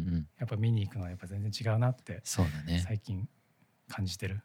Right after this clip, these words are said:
Speaker 1: なんかあの、それの最たる例は俺、口コミだと思ってて。
Speaker 2: あー、はいはいはい。
Speaker 1: もうね、俺本当にあの口コミの機能いらないなと思うんだけど、
Speaker 2: うん。
Speaker 1: なんかさ、
Speaker 2: コメントね。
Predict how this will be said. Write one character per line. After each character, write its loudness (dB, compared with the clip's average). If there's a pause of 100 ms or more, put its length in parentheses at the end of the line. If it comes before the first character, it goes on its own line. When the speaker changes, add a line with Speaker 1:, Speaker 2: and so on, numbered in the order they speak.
Speaker 1:
な 8
ん 6
か 2
あ 4
の、 2
そ 6
れ 12
の 10
最 10
た 2
る -2
例 6
は 4
俺、 0
口 0
コ 10
ミ 12
だ 10
と 2
思 -4
っ -4
て -8
て。 -4
Speaker 2:
あ 8
ー、 -
は 10
い 2
は 6
い 6
は 8
い。 12
Speaker 1:
も 12
う 12
ね、 12
俺 10
本 12 (120)
当 12
に 12
あ 12
の 12
口 4
コ 12
ミ 12
の 12
機 10
能 12
い 12
ら 12
な 12
い 12
な 12
と 6
思 8
う 6
ん 4
だ 4
け 6
ど、 8
Speaker 2:
う 8 (200)
ん。 2 (760)
Speaker 1:
な 12
ん 12
か -2
さ、 8
Speaker 2:
コ 6
メ 10
ン 8
ト 4
ね。 4